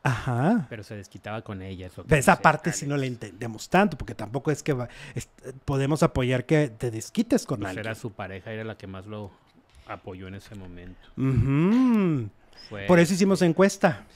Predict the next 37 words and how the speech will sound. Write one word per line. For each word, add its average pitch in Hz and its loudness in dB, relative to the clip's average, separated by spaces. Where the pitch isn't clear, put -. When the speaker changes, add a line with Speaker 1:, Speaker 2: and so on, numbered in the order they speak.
Speaker 2:
Y 208 -4
la 214 4
encuesta 190 0
dice, 175 -4
"¿Crees 175 2
que 175 0
Fer 170 2
del 170 -4
Solar 131 -2
trataba 131 -4
mal 135 -2
a 131 0
Ingrid 127 -2
Coronado?". 110 0
Cincuenta 180 0
y 139 0
tres 147 -2
por 147 0
ciento 139 -4
dice 131 -4
que 110 -8
sí, 143 -10
contra 143 -4
cuarenta 139 -6
y 123 -2
siete 131 -6
por 110 -8
ciento 113 -8
que 107 -12
dice 110 -10
que 113 0
no. 98 -8
Speaker 1:
Ok. 131 -6
Speaker 2:
Dos 127 2
mil 156 4
cuatrocientos 127 -6
votos. - -8